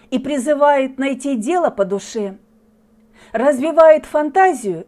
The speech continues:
и кругозор, показывает, что любая работа важна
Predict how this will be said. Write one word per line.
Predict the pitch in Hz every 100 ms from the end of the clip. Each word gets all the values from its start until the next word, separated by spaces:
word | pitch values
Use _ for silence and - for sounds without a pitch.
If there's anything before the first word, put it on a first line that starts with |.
| _
и | 381
кругозор, | 381 208 185 202 175 208 196 - _ _ _ _ _ _
показывает, | - 226 233 269 302 269 202 185 170 _ _
что | - 277
любая | 294 320 370 403 349 320
работа | 269 302 277 285 285 269 185 151 _
важна | 208 240 226 240 302 339